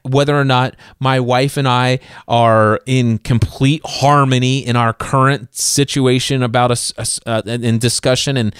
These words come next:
and how we feel about a s-, a particular, uh, situation that we're thinking about pursuing or something like that.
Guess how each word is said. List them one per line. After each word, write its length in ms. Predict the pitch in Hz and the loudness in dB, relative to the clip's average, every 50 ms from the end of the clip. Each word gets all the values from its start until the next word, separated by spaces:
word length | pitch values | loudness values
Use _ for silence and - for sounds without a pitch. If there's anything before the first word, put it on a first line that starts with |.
| - - - - | -14 -20 -10 -4
and 100 | - 110 | -4 -2
how 180 | 104 127 123 127 | 0 0 0 0
we 140 | 127 135 123 | 0 0 -2
feel 320 | - - 131 127 127 127 | -2 0 0 2 2 2
about 240 | 120 113 117 113 110 | 2 0 0 -2 -2
a 40 | 107 | -2
s-, 380 | 104 - - - - - - - 117 | -2 -4 -6 -8 -10 -12 -10 -6 -4
a 100 | 113 107 | -4 -2
particular, 800 | - - 123 117 - - 131 - - 135 123 120 117 117 107 - - - - - - - - | 0 0 -2 -2 -2 -4 -4 -2 0 0 2 2 2 2 0 -2 -6 -20 -20 -20 -16 -8 -4
uh, 180 | 110 101 101 | -4 -2 -2
situation 800 | 107 - - 135 - - 127 120 120 120 - - 127 123 117 113 110 | -2 -2 -4 -4 -2 -2 0 0 0 0 0 -2 -4 -2 -2 -2 -2
that 160 | 123 - - | -2 -2 -2
we're 380 | 113 110 117 113 110 110 104 - _ - - 117 | 0 2 2 4 4 2 0 -2 _ -20 -20 _
thinking 340 | - - 131 127 - 131 123 | -4 -2 -2 -2 -2 -4 -4
about 260 | 110 117 110 - - | -2 -2 -2 -2 -2
pursuing 720 | - 127 117 - - - 113 110 110 107 110 110 110 110 | -4 -4 -4 -2 -2 -2 0 0 0 0 0 0 0 0
or 220 | 107 104 104 98 - - - - - | 0 0 0 -2 -4 -8 -20 -16 -10
something 320 | - - - 110 113 110 110 | -6 -4 -4 -2 -2 -2 -2
like 240 | 113 110 110 - | -2 -4 -4 -4
that. 340 | - 98 85 90 98 - - | -2 0 0 0 0 -2 -4